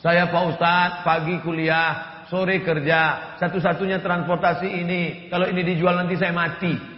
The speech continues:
Orang Islam nggak boleh disuruh pilih mati dengan makan babi. Masuk ke hutan, pilihannya tinggal dua. Makan babi atau mati. Nggak boleh pilih mati. Aku mati aja lah, nggak boleh. Makan babi itu. Potong, bakar, ambil kecap dikit.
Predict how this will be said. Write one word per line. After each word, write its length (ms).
Orang 240
Islam 320
nggak 160
boleh 240
disuruh 320
pilih 240
mati 400
dengan 280
makan 360
babi. 240
Masuk 240
ke 80
hutan, 560
pilihannya 320
tinggal 320
dua. 480
Makan 320
babi 400
atau 240
mati. 400
Nggak 160
boleh 160
pilih 240
mati. 240
Aku 160
mati 320
aja 180
lah, 60
nggak 140
boleh. 140
Makan 320
babi 320
itu. 100
Potong, 580
bakar, 600
ambil 240
kecap 340
dikit. 160